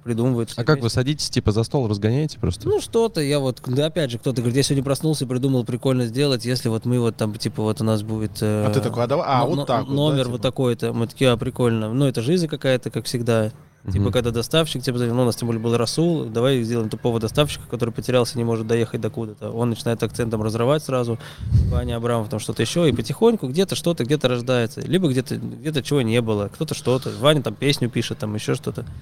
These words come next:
Speaker 3: Ну, то есть сейчас мы, как, э, творческая группа из трёх человек, э, там, на-, накидать про реставрацию Шевеля несколько шуток не можем.
Speaker 1: Нет.
Speaker 3: Надо быть, э, типа,
Speaker 1: И мы
Speaker 3: что?
Speaker 1: не хотим.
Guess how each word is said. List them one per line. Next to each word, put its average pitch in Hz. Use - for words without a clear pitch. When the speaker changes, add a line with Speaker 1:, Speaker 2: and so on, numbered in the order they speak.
Speaker 3:
Ну, 139
то 160
есть 147
сейчас 180
мы, 147
как, 117
э, 113
творческая 127
группа 123
из 104
трёх 123
человек, 131
э, 104
там, 98
на-, 101
накидать 110
про 107
реставрацию 113
Шевеля 120
несколько 110
шуток 117
не 107
можем. 110
Speaker 1:
Нет. 123
Speaker 3:
Надо 113
быть, 113
э, 107
типа, -
Speaker 1:
И 139
мы 196
Speaker 3:
что? 123
Speaker 1:
не 127
хотим. 113